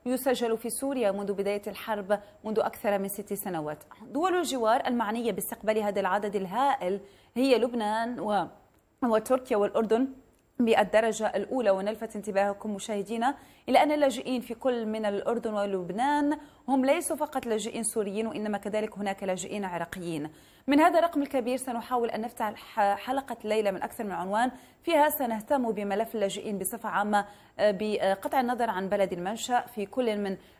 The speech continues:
لبنان ومن الأردن بالتحديد، لكونهما أكثر البلدان المستضيفة للاجئين. إذن مشاهدينا، تبعات الأزمة السورية ألقت بثقلها إذن على الوضع الاقتصادي في لبنان، وبعيداً عن الرأي السياسي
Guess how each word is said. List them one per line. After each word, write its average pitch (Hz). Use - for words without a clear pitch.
لبنان 240
ومن 190
الأردن 226
بالتحديد، 220
لكونهما 226
أكثر -
البلدان 202
المستضيفة 202
للاجئين. 190
إذن 330
مشاهدينا، 294
تبعات 240
الأزمة 233
السورية 226
ألقت 226
بثقلها 214
إذن 214
على 226
الوضع 240
الاقتصادي 220
في 226
لبنان، 214
وبعيداً 202
عن 185
الرأي 202
السياسي 214